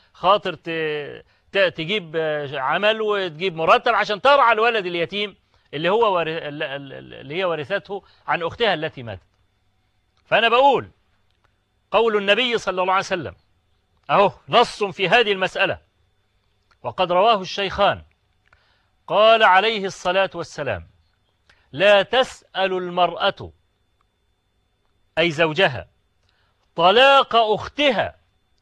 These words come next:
لتكتفئ صحفتها". تكتفئ يعني تقلبها، الصحفة اللي هي زي الطبق، الطبق ده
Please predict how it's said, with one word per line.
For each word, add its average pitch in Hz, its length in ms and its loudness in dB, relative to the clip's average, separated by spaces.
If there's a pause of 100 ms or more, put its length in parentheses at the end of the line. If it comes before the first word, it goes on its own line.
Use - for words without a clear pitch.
(460)
لتكتفئ 214 960 0
صحفتها". 180 840 0 (2500)
تكتفئ 226 440 -2
يعني 190 380 -2 (240)
تقلبها، 196 480 2 (680)
الصحفة - 500 -2
اللي 202 320 2
هي 190 120 2
زي 190 340 -2
الطبق، 156 1000 -4 (1160)
الطبق 190 320 0
ده 220 380 -2